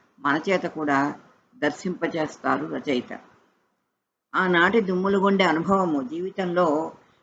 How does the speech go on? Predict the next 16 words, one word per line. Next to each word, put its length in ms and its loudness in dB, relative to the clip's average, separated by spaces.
ఘనమైన 440 0
భ్రాంతి 480 0
మదలంకారము 1000 0
అంటూ 460 0
కథను 220 -6
ముగిస్తారు 640 -8
చాసో. 300 -8
కథ 140 -10
విందాం. 420 0
కథ 440 -16
పేరు 480 -8
దుమ్ములగొండె. 920 -8
చెడ్డ 380 -8
తొందరగా 580 4
అడుగులు 300 6
పడ్డాయి. 420 0